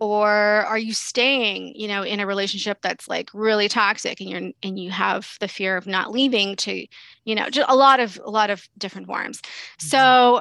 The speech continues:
Speaker 1: um, or not taking action on the career that you want to develop or whatever, right? So there's a lot of different forms of self-sabotage. It's not always that extreme form of, like,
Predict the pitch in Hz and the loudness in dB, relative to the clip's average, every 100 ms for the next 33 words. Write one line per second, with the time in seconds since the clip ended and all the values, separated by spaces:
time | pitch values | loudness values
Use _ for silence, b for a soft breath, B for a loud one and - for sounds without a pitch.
0 | - 254 247 240 240 269 277 285 269 254 | 2 2 4 2 2 4 4 2 0 -4
1 | 254 262 302 - 220 202 202 214 208 202 | 0 -2 -2 -2 -2 -4 -6 -6 -6 -6
2 | 202 202 - 220 220 202 196 202 185 202 | -8 -8 -4 0 2 0 -4 -8 -2 0
3 | 202 - - 208 196 247 302 233 - 185 | 0 -2 -6 -4 -2 0 2 0 -2 -8
4 | - - - - 208 262 277 - 240 240 | -6 -6 -6 0 2 2 -2 -2 0 0
5 | 262 254 262 262 254 - - _ - 226 | 0 2 2 2 -2 -6 -20 _ -6 -4
6 | 247 247 - - 202 208 233 262 262 262 | -4 -8 -8 -4 0 0 -2 -2 -2 0
7 | 269 277 269 277 262 208 226 208 202 _ | 0 0 0 0 -2 -8 -6 -4 -4 _
8 | _ _ 214 214 214 202 196 - - - | _ _ -2 -2 -2 -2 -2 -2 -4 -2
9 | - 220 214 208 208 214 202 202 190 190 | -4 -4 -4 -6 -8 -2 -2 0 -2 -2
10 | 175 175 - | -2 -2 -10